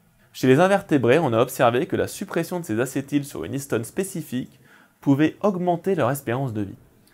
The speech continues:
Ces modifications peuvent donc avoir un effet important sur l'organisme et sont capables de modifier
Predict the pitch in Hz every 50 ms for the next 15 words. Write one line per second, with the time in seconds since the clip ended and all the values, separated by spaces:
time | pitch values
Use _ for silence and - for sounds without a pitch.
0 | _ _ - - - 127 156 185 185 196 196 208 190 196 185 185 233 226 214 156
1 | 143 139 151 156 160 160 147 165 160 147 139 139 131 135 143 123 - - 185 196
2 | 190 170 165 165 - 170 160 147 - 127 120 117 113 110 101 95 92 104 - -
3 | 113 - - 160 165 - 135 127 - 139 147 143 117 107 101 113 135 151 143 131
4 | 123 - - 117 117 -